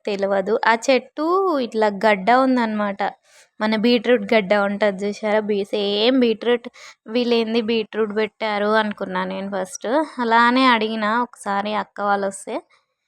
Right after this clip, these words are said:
కాదు అది ఫ్లవర్ వస్తుందని. ఈరోజు శ్రీరామనవమి కాబట్టి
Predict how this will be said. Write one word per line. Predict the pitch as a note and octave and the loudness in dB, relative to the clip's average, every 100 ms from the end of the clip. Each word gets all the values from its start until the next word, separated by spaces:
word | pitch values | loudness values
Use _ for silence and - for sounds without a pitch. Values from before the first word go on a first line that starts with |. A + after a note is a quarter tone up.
| _ _ - | _ _ -10
కాదు | A3 G#3 G#3+ | -4 -4 -2
అది | G#3+ A3 C#4+ | -2 -2 -2
ఫ్లవర్ | C#4+ A3+ G3 F#3+ | -2 0 0 0
వస్తుందని. | G3 - F#3+ F3+ G3+ _ - - | -4 -6 -6 -6 -10 _ -18 -8
ఈరోజు | A#3+ A#3 C4 | -4 -2 -4
శ్రీరామనవమి | C#4 - A#3 A3 A#3 B3 A#3 A3+ A3 | -4 -2 2 2 2 2 0 -2 -4
కాబట్టి | G#3+ G#3 G3+ G3+ D4 | 0 2 2 -2 -6